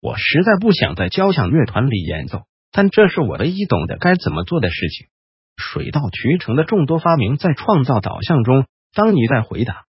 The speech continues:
“我想创造什么”之时，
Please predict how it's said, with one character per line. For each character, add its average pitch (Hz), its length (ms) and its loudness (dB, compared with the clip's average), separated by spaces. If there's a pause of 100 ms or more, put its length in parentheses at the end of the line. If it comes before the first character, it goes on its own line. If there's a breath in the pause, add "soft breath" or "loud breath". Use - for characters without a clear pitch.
“我 135 140 0
想 - 260 -8 (380)
创 165 300 0
造 101 160 0
什 82 160 -6
么” 117 160 -4 (540)
之 143 120 2
时， 95 360 -4